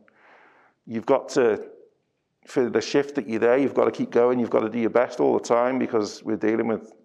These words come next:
patients' lives and, and families that are waiting for people to go home. And then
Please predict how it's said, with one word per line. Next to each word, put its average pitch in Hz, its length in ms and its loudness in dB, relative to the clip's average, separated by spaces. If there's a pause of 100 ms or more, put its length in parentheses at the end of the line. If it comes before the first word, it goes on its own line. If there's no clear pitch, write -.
patients' 104 400 -4
lives 110 500 0
and, 107 260 -10
and 104 220 -6
families 117 480 -2
that 107 120 -2
are 110 60 0
waiting 107 340 0
for 107 120 -2
people 107 200 -4
to 107 100 -4
go 104 180 2
home. 123 380 -2 (2250)
And 127 120 0
then 127 440 -2